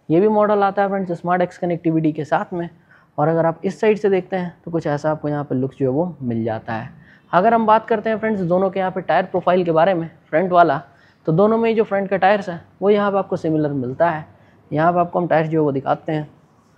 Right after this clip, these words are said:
इसका जो फ्रंट का टायर है वो है नाइंटी by नाइंटी का, सेवनटीन इंचेस के अलॉय व्हील्स पे माउंट है।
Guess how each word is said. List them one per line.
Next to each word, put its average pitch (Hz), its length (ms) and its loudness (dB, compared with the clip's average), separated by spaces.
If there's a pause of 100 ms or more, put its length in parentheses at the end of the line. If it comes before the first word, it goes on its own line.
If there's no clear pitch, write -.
(600)
इसका 180 220 2
जो 226 100 6
फ्रंट 226 240 2
का 220 80 2
टायर 220 220 2
है 214 60 2
वो 208 100 2
है 208 80 2
नाइंटी 185 360 -4
by 202 140 0
नाइंटी 180 340 -4
का, 185 240 -4
सेवनटीन 175 460 -2
इंचेस 196 280 -4
के - 100 -8
अलॉय 156 280 0
व्हील्स 156 220 -4
पे 151 120 -8
माउंट 180 320 -2
है। 160 120 -10